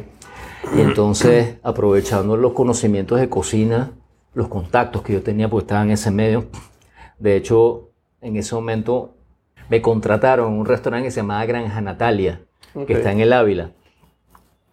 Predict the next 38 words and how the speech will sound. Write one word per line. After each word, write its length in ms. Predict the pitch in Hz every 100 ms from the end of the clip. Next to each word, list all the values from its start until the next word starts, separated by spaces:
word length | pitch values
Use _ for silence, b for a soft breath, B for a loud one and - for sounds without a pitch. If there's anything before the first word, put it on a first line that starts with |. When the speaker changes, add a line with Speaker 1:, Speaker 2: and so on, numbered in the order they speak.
| _ _ _ - -
Speaker 1:
Y 80 | 143
yo 60 | 113
fui 200 | - 117
chef 200 | - 120
de 60 |
ese 160 | 110 113
restaurante 340 | 113 113 104 101
un 40 |
buen 140 | 107 95
tiempo, 340 | 135 120 87
Speaker 2:
Mm. 460 | - 139 151 156 147
Speaker 1:
mientras 260 | 131 117 110
era 80 | 104
embajador. 480 | 98 82 95 120
Entonces, 260 | 95 90 90
la 100 | 95
vida 160 | 92 98
Speaker 2:
Ok. 40 |
Speaker 1:
mía 80 | 117
era 80 | 123
un-, 160 | 131
era 120 | 127 120
una 220 | 90 120
locura 340 | 117 120 107
completa. 400 | 82 80 139 92 - _ b -
En 120 | 127
el 100 | 123
restaurante 440 | 123 127 151 127 117
comencé 320 | 110 101 -
a 40 |
experimentar 560 | 110 110 95 85 85 90
mucho 280 | 101 92 110
con 760 | 104 95 85 80 127 139 147 147
Speaker 2:
Mm. 20 |
Speaker 1:
qué 100 | 107
maridar, 520 | 104 104 95 101 98
qué 140 | - 110
no. 280 | 104 101